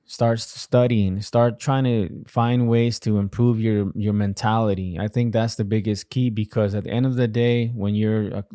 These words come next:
look, going for your goals or your dreams, your mind is what's going to be tested the most.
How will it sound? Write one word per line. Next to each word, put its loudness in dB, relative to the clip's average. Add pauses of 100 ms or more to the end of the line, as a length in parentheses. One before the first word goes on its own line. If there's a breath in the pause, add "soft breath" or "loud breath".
(180)
look, 2
going 0
for -4
your 0
goals 0
or -4
your -2
dreams, -4
your -2
mind 0
is -4
what's -2
going -2
to -8
be -4
tested -4
the -4
most. -2